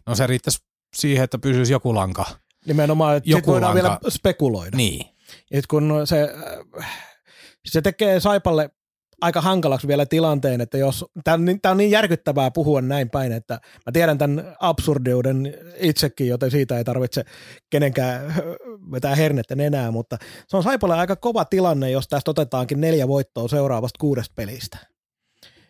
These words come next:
Speaker 2: Ja sen jälkeen on hyvä buuki päällä joukkueessa, sa-, ja tuo siirtoraja, ja sieltä vähän kutitellaan jostain toisesta liigaseurasta, että hei, me otettaisiin mielellään toi meille.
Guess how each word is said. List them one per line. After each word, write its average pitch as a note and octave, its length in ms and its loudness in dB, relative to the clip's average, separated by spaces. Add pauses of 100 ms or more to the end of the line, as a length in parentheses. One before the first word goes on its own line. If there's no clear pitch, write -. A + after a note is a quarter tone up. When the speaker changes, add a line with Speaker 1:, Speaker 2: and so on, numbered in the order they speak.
(120)
Speaker 2:
Ja C#3 280 -2
sen F#3+ 220 0
jälkeen D#3+ 380 2
on D3 100 4
hyvä E3+ 300 2 (300)
buuki D3+ 300 4
päällä C3+ 360 -2
joukkueessa, D3+ 880 0 (440)
sa-, F#3 420 0
ja D3 280 -2 (400)
tuo C#3+ 280 0 (120)
siirtoraja, C#3 600 0 (420)
ja C3+ 60 -8
sieltä D3 260 2
vähän F#3 280 0 (260)
kutitellaan C3+ 600 2
jostain B2 540 -2 (480)
toisesta C#3+ 480 2
liigaseurasta, B2+ 760 -2
että A#2+ 140 -2
hei, B2 120 0 (160)
me D3 140 -2
otettaisiin D3 380 -4
mielellään C3 400 0 (100)
toi C3+ 160 2
meille. A#2 340 -4